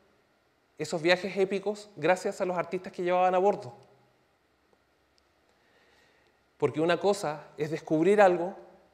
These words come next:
comprenderla, pero otra cosa es hacer que al resto del mundo le importe. Ese es el rol de los artistas, hacer de que la Antártica sea de importancia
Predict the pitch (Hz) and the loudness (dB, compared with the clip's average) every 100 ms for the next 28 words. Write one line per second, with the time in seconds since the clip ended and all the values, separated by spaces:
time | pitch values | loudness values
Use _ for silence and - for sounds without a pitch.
0 | _ _ _ _ - 156 135 139 139 196 | _ _ _ _ 0 0 2 0 4 4
1 | 175 165 - - - _ _ _ _ _ | 2 -2 -8 -20 -20 _ _ _ _ _
2 | 147 143 165 175 180 196 175 151 - 180 | 2 4 4 0 -2 -6 -8 -4 -4 -2
3 | 160 175 175 185 175 165 185 190 190 156 | -2 0 -2 -2 -2 -2 -4 -4 -6 -6
4 | 139 175 175 - - - _ _ _ _ | -4 -2 -2 -4 -20 -20 _ _ _ _
5 | _ _ _ _ _ _ 180 - 202 175 | _ _ _ _ _ _ -10 -8 -6 -4
6 | 180 175 175 160 156 135 131 123 123 151 | -2 -2 -2 -2 -4 -12 -12 -8 -2 0
7 | 160 156 175 175 - - - _ - 139 | 0 0 0 -2 -8 -20 -20 _ -6 -4
8 | 131 165 - 190 185 190 180 175 170 160 | 2 2 2 -2 -2 -2 -2 2 2 2
9 | 165 147 147 170 175 190 190 | 0 -4 -4 -4 -4 -2 -4